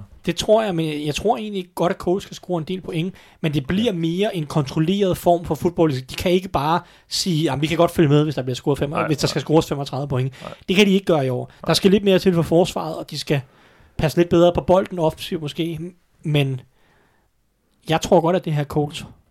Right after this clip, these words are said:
Speaker 1: angreb kan flytte bolden på Chargers forsvaret, og jeg tror
Speaker 2: Ja.
Speaker 1: virkelig, at de kan skabe problemer for Rivers og Cole, øh, Chargers offensiv linje. Så, altså, det er, det er de to trenches, som man siger, de to skyttegrave, det er den offensive og
Speaker 2: Ja.
Speaker 1: defensive linje. De, de dueller,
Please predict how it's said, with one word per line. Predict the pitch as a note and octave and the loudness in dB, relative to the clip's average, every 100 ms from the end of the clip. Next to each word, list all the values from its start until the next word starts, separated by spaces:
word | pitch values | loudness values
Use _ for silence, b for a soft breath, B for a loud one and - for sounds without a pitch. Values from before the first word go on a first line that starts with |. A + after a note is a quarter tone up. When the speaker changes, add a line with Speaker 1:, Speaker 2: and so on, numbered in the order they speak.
| _ - | _ -8
Speaker 1:
angreb | D#3+ - C#3+ - _ | -6 -6 -8 -12 _
kan | - | -16
flytte | B2+ D#3+ D#3 | -2 2 4
bolden | D#3+ C#3 D3+ C#3 - - | 2 -2 -2 -10 -12 -4
på | D#3 | -2
Chargers | - C#3 D3 C#3 | -2 -8 -8 -10
forsvaret, | D3 - C3 - | -10 -8 -8 -2
og | C#3 | -2
jeg | C#3 - | -2 -2
tror | - F3+ C#3 | -2 0 0
Speaker 2:
Ja. | |
Speaker 1:
virkelig, | C#3+ E3 E3 | 2 2 0
at | C3+ | -4
de | C#3+ | -4
kan | C#3 | -4
skabe | - C3 | -4 -4
problemer | C3 D3 D3+ C#3 | -2 -2 -4 -4
for | C3+ | -2
Rivers | C#3 D3+ C#3+ _ b b b b | -2 -4 -6 _ b b b b
og | - | -4
Cole, | D3 C#3+ E3+ C#3 | 0 0 0 -2
øh, | B2 | -2
Chargers | - C3+ D3 C3+ | -2 -6 -6 -6
offensiv | C3 B2+ B2+ | -6 -6 -4
linje. | C3 C#3 - b b b | -4 -4 -8 b b b
Så, | - - C3+ D#3+ - - | -10 -6 -4 -6 -12 -12
altså, | - | -8
det | C3 F#3 | 0 2
er, | F3 E3+ | 2 0
det | - E3+ | -2 0
er | E3+ | 0
de | F3+ | -2
to | E3 - G3+ G3+ - _ _ _ _ _ - | 0 4 4 2 -14 _ _ _ _ _ -6
trenches, | - E3+ - F3+ - | 0 0 0 -6 -8
som | - D3+ | -6 -2
man | C#3+ | -2
siger, | - D#3+ | 0 -2
de | C#3+ | -2
to | D#3 F3 | -2 -2
skyttegrave, | D#3 E3+ F3+ D#3 D3 C#3+ | 4 4 4 0 0 -2
det | E3 | -4
er | D3+ D3+ _ _ _ _ - | -4 -6 _ _ _ _ -6
den | D3 | -2
offensive | C#3+ D#3 - C#3 | -2 -2 -4 -2
og | |
Speaker 2:
Ja. | C#3+ | -2
Speaker 1:
defensive | D3 E3 | -2 -4
linje. | C#3+ D3+ | -4 -4
De, | D3 E3 | -4 -6
de | D3 F3+ | -6 -4
dueller, | F#3 E3 D#3+ D3 | 2 4 4 0